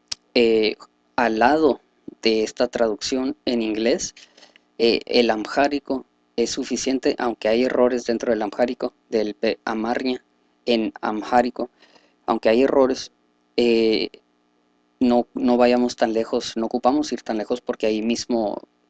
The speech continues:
eh, vemos que dice una cosa completamente diferente.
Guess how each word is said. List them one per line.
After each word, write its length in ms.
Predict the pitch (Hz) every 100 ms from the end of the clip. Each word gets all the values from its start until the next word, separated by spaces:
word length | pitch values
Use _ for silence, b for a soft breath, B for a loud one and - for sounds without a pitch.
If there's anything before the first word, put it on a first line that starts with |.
| _ _ _ _
eh, 280 | 110 110 107
vemos 380 | 113 117 120 -
que 100 | 113
dice 400 | 110 - 117 110
una 200 | 110 113
cosa 240 | 117 123
completamente 640 | - 107 107 117 107 104 113
diferente. 580 | 107 110 101 101 -